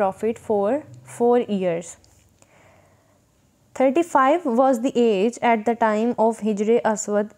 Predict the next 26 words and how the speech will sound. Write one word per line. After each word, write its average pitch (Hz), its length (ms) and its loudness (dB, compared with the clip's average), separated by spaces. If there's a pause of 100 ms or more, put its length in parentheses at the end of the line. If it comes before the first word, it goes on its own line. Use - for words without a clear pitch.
incident। 190 540 -4
होली 208 220 0
प्रॉफिट 214 360 -2
सल्लल्लाहु 202 260 -4
अलैहि 202 100 -4
वसल्लम 190 300 -4
की 226 220 -4
थर्टी 202 220 0
फ़ाइव 220 340 0
स-, 196 760 -2
जो 202 140 -2
ईयर्स 214 320 0
है 202 80 0
वो 196 180 -4
एज 220 360 -2
थी 220 200 -2
जब 208 200 0
हिजर 202 320 -4
असवद 190 300 -4
वाला 180 200 -2
वाक़या 180 340 -4
हुआ 180 200 -8
था। 214 220 -12 (1600)
हज़रत 254 320 4
बिलाल 269 520 4
हबशी 269 340 0